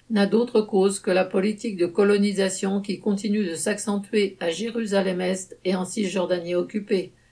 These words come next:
Les arrestations arbitraires, les raids de l'armée ou de milices de colons d'extrême droite sont le quotidien des Palestiniens de Cisjordanie qui subissent de plus en plus de restrictions de circulation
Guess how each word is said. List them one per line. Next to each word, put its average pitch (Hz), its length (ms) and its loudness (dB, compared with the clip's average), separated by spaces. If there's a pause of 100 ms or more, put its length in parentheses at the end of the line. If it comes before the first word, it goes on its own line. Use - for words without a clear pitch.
(280)
Les 202 180 0
arrestations 196 640 2
arbitraires, 202 640 0
les 185 100 2
raids 185 240 2
de 185 80 2
l'armée 190 460 2
ou 180 100 0
de 175 160 0
milices 180 380 -2
de 170 80 0
colons 175 320 0
d'extrême 180 420 -4
droite 185 460 0
sont - 240 -2
le 185 120 2
quotidien 190 520 -2
des 180 160 0
Palestiniens 180 680 -2
de 170 80 -2
Cisjordanie 180 920 -4
qui 214 80 -2
subissent 202 440 -2
de 180 80 4
plus 180 260 0
en 190 140 0
plus 185 240 -4
de 175 40 0
restrictions 190 640 -2
de 175 100 0
circulation 185 920 -2